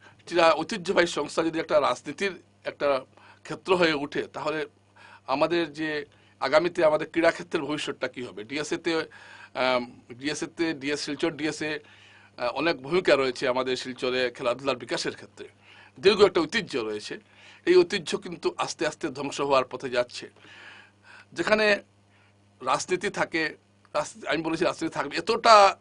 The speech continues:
লেভেলে যদি, এতটা স্তরে যদি রাজনীতি থাকে, তাহলে ডিএসএর উন্নতি আর কোনোদিন হবে না, এটা নিশ্চিতভাবে বলা যায়।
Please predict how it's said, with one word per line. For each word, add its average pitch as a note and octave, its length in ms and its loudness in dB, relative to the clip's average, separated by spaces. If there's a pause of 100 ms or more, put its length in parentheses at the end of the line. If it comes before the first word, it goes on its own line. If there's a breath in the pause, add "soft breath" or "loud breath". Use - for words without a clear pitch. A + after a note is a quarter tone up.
(120)
লেভেলে D#3 420 0
যদি, D#3 240 -4
এতটা F3 380 -2
স্তরে D#3 480 -8
যদি D3 180 -6
রাজনীতি C3 380 -4
থাকে, C3+ 280 -8
তাহলে C3+ 320 -2
ডিএসএর C3 360 -6
উন্নতি C#3+ 360 -2
আর C#3+ 60 6
কোনোদিন B2+ 340 -6
হবে A#2 200 -6
না, G2 160 -14
এটা D#3+ 140 -8
নিশ্চিতভাবে D#3+ 400 -2
বলা A2 200 -6
যায়। F2 140 -14